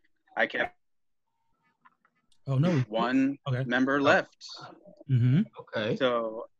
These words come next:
Speaker 1: um, the way I was gonna, like, I kinda, like, thought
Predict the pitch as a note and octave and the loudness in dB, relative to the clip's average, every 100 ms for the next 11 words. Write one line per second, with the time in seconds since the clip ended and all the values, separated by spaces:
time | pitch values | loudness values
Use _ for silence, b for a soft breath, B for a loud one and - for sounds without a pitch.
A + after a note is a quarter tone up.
0 | _ _ _ _ _ _ _ _ A#2+ A#2 | _ _ _ _ _ _ _ _ 2 2
1 | A2+ A2+ A2+ A2 _ _ _ _ D#3 D3 | 4 2 -2 -8 _ _ _ _ 0 4
2 | D3+ F#3+ G#3+ C#3 D#3 E3 D#3+ D3 D3+ C#3+ | 6 6 4 4 4 4 0 -2 0 0
3 | C3 - _ - B2 B2 A#2+ C#3 B2 A2+ | -2 -10 _ -2 0 2 0 0 -2 -2
4 | - A#2 A2+ | 0 2 2